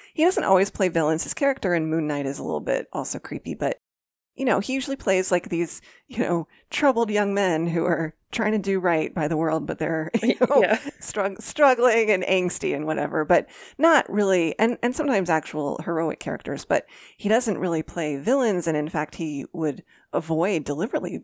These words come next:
Speaker 1: avoid playing villains, but I read that he was so taken by the script and the story and thought it was really interesting, so he went ahead and decided to play someone a little bit against type.
Speaker 2: Yeah.
Speaker 1: And I think it works that, like, he has that very gentle voice,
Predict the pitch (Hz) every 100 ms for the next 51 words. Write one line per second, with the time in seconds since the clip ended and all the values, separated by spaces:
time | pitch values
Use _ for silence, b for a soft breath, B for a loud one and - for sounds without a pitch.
0 | - 147 - - - 143 139 127 127 139
1 | - - 151 156 156 - 170 170 151 139
2 | - 180 175 170 156 B B B - 208
3 | 196 165 151 143 131 - 185 175 147 143
4 | 139 - 175 165 147 139 135 147 139 143
5 | - - 117 - - - - - - -
6 | - - - - - 113 - _ _ _
7 | - - - 139 120 - - 117 120 127
8 | 123 - - - - - _ _ - -
9 | - 208 - - - 180 165 180 202 202
10 | _ _ 165 147 151 160 233 247 - 180
11 | 175 190 247 - - 165 147 139 _ _
12 | _ _ _ _ - 208 - 320 330 -
13 | 196 175 165 151 - 131 147 - 151 135
14 | - 139 143 202 -